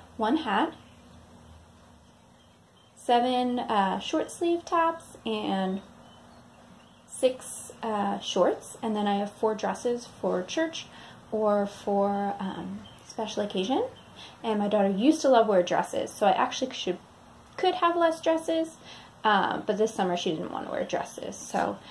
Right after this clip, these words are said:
um, that's fine. And for my two-year-old, I have two nightgowns, two pants that'll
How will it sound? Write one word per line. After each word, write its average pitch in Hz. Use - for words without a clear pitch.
um, -
that's 349
fine. 415
And 208
for 208
my 196
two-year-old, 285
I 185
have 185
two 330
nightgowns, 302
two 302
pants 294
that'll 214